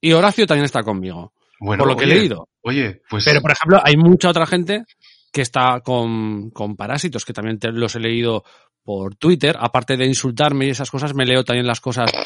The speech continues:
Speaker 1: que, que, que dicen de, de las películas o que te contestan a ti, sobre todo, ¿no? Que tienes gente más formal que la que tengo yo.
Speaker 2: Sí.
Speaker 1: <laughs> Pero, eh, no,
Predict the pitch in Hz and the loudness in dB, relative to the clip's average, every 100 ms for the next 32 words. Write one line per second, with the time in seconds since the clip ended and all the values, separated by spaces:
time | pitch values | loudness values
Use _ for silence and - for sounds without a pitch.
0 | - - - 135 120 113 113 113 113 110 | -8 -4 0 2 2 2 2 2 0 0
1 | 107 104 - _ _ _ _ - 139 120 | -2 -4 -10 _ _ _ _ -8 -2 0
2 | 117 113 110 110 123 - _ - _ - | 0 -2 -2 -6 -10 -20 _ -20 _ -6
3 | 131 120 160 - 139 131 127 123 120 117 | -2 0 0 0 0 2 2 2 2 2
4 | 113 113 110 107 113 110 - 123 160 151 | 0 0 -2 -2 -4 -4 -4 -4 0 -2
5 | 120 120 120 113 127 147 120 139 127 107 | -2 -4 -4 -4 -4 -4 -2 -2 -4 -4
6 | 135 143 113 127 - _ _ _ - 120 | -4 -2 -2 -6 -8 _ _ _ -12 -6
7 | 131 120 131 123 123 - 113 131 143 127 | -4 -2 -4 -2 -2 -2 -2 2 2 0
8 | 127 _ - 117 113 113 113 117 113 113 | -8 _ -2 0 0 -2 -4 -4 -4 -2
9 | 147 143 _ - - 160 - - 143 185 | -2 -4 _ -8 -2 0 0 -2 0 0
10 | 156 214 220 196 190 156 143 - - - | 0 -6 -10 0 2 4 2 -4 -12 -14
11 | - 156 143 139 139 135 135 131 127 123 | -4 -2 0 0 0 0 0 0 -2 -4
12 | 127 - - - - _ _ _ - - | -10 -16 -20 -20 -20 _ _ _ -20 -20
13 | - _ _ _ - 165 165 | -20 _ _ _ -4 2 4